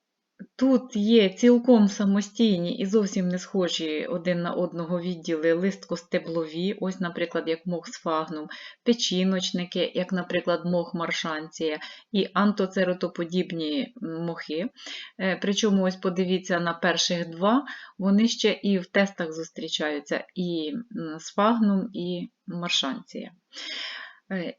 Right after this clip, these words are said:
і оця група екологічно і еволюційно успішна, тобто вони, м, знайшли свої екологічні ніші,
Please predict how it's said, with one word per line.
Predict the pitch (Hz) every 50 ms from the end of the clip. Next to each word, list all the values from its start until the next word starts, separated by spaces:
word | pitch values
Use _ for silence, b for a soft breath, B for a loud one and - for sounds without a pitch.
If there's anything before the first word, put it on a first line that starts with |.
| _ -
і | 208 220 226 220 214 202 190 175 175 180 185 B B B 175 B - - - _ _
оця | - 202 208 202 - - 247 220 202 185 180
група | 175 175 214 254 311 349 - - 190 - - -
екологічно | 214 214 - - 220 208 190 196 190 175 180 175 160 - - - - 190 190 196 208 240 - - b b b b _ _ _ -
і | 220 208 - - 190
еволюційно | 185 185 190 196 185 196 196 202 - 269 277 285 277 254 190 180 - -
успішна, | 202 196 - - - - 196 170 156 - - 208 - - - -
тобто | 196 190 - - 208 196
вони, | 190 190 208 226 233 247 226 190 170 160 - - - - _ - - _ _ -
м, | 185 185 185 185 180 180 180 190 185
знайшли | 185 208 220 226 226 226 - - 214 185 170
свої | 170 - 180 190 185 180 165
екологічні | 165 160 - 175 165 175 180 196 190 - - - 226 233 233
ніші, | 247 262 277 285 - - 254 262